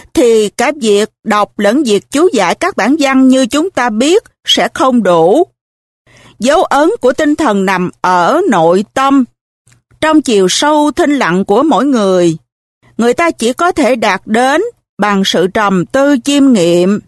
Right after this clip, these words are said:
Ai cũng dễ dàng nhận thấy rằng cả Đức Phật và Đức Kitô không viết sách. Các ngài đã để cho những môn đệ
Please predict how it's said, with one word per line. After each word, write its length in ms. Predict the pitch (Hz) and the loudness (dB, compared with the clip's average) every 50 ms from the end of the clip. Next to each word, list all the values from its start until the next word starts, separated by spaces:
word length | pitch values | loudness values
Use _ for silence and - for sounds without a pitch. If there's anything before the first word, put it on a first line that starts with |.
| _ _ _ _ _ _ _ _ _ _ _ _ _ _ _ _ - - _ _ - | _ _ _ _ _ _ _ _ _ _ _ _ _ _ _ _ -20 -20 _ _ -4
Ai 380 | 247 277 294 302 294 294 294 | -2 -2 0 0 0 0 -2
cũng 340 | 254 - - 214 202 254 302 | -2 -2 -2 0 0 0 0
dễ 160 | 240 269 302 | 0 0 0
dàng 460 | 277 254 233 226 214 202 196 185 190 190 | 0 0 0 0 0 0 0 0 0 0
nhận 220 | 190 185 190 202 | 0 0 0 0
thấy 180 | 247 302 359 403 | 0 0 0 0
rằng 320 | - 247 208 190 185 180 180 - - - _ _ - | 0 0 -2 -2 -4 -4 -6 -10 -20 -20 _ _ -6
cả 120 | - 214 247 | -4 -2 -2
Đức 200 | 254 381 440 - | 0 -2 -2 -2
Phật 220 | - 302 208 - - | -2 -4 -4 -4 -4
và 160 | - 196 202 | -4 -2 0
Đức 180 | 190 262 370 - _ - | 0 0 -2 -4 _ -6
Kitô 600 | 269 277 277 - - - 269 269 269 262 262 269 _ _ | -4 -4 -4 -4 -2 -2 0 2 2 0 0 -2 _ _
không 440 | - - 269 262 262 247 247 226 202 | -4 -2 -2 0 0 0 -2 -4 -2
viết 240 | 208 277 330 415 440 - | -2 0 0 0 -2 -2
sách. 340 | - - - - 320 349 - _ _ _ _ - - - _ - - | -4 -4 -2 -2 -2 -4 -4 _ _ _ _ -20 -20 -20 _ -6 -4
Các 220 | 311 392 415 - | -4 -4 -2 -2
ngài 480 | 269 240 226 220 214 214 208 208 196 - _ - | -2 0 0 0 0 0 0 0 -2 -4 _ -6
đã 200 | - 190 208 262 | -4 -2 -2 0
để 200 | 226 - 185 233 | 0 0 0 0
cho 140 | 240 294 277 | 0 0 0
những 360 | 269 247 208 196 240 302 302 | 2 2 0 0 0 0 2
môn 240 | 294 285 285 277 247 | 2 2 2 0 0
đệ 400 | 208 190 175 175 175 185 196 | 0 2 2 2 2 2 0